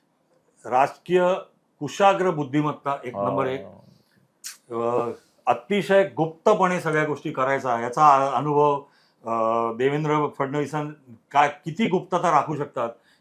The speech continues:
Speaker 1: याचा अनुभव उद्धव ठाकरे आणि शरद पवार साहेबांनी दोघांनी घेतलेला आहे.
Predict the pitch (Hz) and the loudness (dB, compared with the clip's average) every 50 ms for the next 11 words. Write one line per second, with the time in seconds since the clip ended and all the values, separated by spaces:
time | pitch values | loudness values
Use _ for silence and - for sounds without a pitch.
0 | _ - 135 131 156 156 156 151 151 156 156 160 156 147 135 127 117 147 156 151 | _ -8 -6 -2 0 2 2 2 2 0 2 2 2 2 0 0 0 -2 -2 0
1 | 135 131 131 - 151 160 165 175 - - _ 135 135 147 151 143 - 139 139 147 | 0 -2 -2 -2 -4 -4 -4 -4 -6 -8 _ -8 -6 -6 -6 -6 -6 -4 -4 -4
2 | 143 - 143 139 135 120 131 131 127 131 135 135 123 117 117 127 127 131 120 104 | -4 -2 -2 -2 -2 -2 -4 -4 -4 -4 -8 -8 -8 -8 -8 -6 -8 -8 -8 -10
3 | 107 107 117 123 131 127 127 113 123 139 | -12 -12 -10 -10 -8 -6 -6 -6 -6 -8